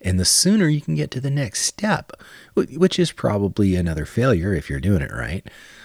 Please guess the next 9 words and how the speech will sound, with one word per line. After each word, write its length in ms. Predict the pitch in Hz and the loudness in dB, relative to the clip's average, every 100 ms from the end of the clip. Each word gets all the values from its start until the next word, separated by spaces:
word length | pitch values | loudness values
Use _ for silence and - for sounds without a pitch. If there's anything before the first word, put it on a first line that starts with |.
| - | -8
another 300 | 101 120 156 | 0 4 4
chance 540 | - - 123 120 107 | 2 -2 0 0 -2
to 100 | - | -6
be 140 | 87 85 | -4 -4
better 360 | 69 98 131 | -2 -2 0
than 140 | 127 127 | 2 2
you 140 | 120 | 2
were 180 | 95 95 | 2 2
before, 680 | 92 - - 80 58 50 | 0 -4 -4 -2 -2 -8